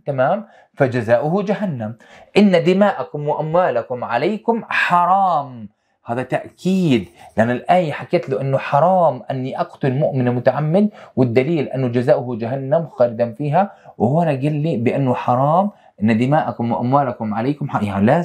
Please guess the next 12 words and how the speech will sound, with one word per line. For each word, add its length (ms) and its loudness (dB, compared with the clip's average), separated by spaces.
لا 160 2
يجوز 380 0
أنكم 260 -8
تعتدوا 500 2
على 160 2
بعضكم 440 -2
فيها، 400 -12
هاي 120 2
معناها. 560 -6
"ولله 580 4
على 180 2
الناس 440 -2